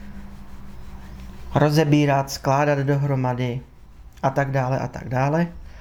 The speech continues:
A současně, aby mi to zapadalo s expozicí, tak jsem se rozhodl, že popátrám po užovce. Mám jednu vyhlídnutou. V odkazu pod videem si ji můžete,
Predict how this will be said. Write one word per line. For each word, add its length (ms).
A 120
současně, 560
aby 140
mi 100
to 100
zapadalo 440
s 100
expozicí, 760
tak 240
jsem 220
se 160
rozhodl, 540
že 160
popátrám 1080
po 180
užovce. 640
Mám 220
jednu 180
vyhlídnutou. 720
V 100
odkazu 420
pod 180
videem 540
si 180
ji 120
můžete, 560